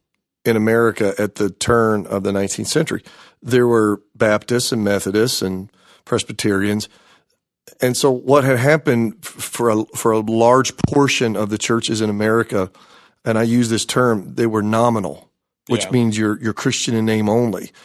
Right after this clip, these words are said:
Speaker 1: So the churches, you would go 'cause it was a social club. You would go because that's the thing to do.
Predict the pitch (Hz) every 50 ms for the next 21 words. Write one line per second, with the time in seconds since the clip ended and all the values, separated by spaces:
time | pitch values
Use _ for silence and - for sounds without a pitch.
0 | _ _ - - 147 127 123 117 - - 147 147 143 - 147 127 117 107 101 131
1 | 131 131 127 123 123 113 113 117 117 131 117 120 113 120 117 120 113 - - 113
2 | 110 - - 117 - - 117 107 104 107 107 113 117 113 117 117 117 120 113 110
3 | 110 113 110 117 - 110 104 107 107 104 - - 113 - - 113 113 117 120 113
4 | 113 104 104 104 107 107